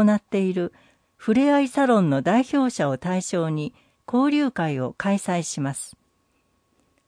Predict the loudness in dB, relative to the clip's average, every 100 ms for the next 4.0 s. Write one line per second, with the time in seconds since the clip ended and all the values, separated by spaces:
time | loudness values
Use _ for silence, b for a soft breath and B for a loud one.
0 | _ 2 2 2 0 0 -2 -4 -4 0
1 | 0 0 -2 -2 -2 2 2 2 0 0
2 | 0 -2 0 0 0 4 4 4 2 0
3 | 0 0 0 0 0 -4 -4 -4 -6 -8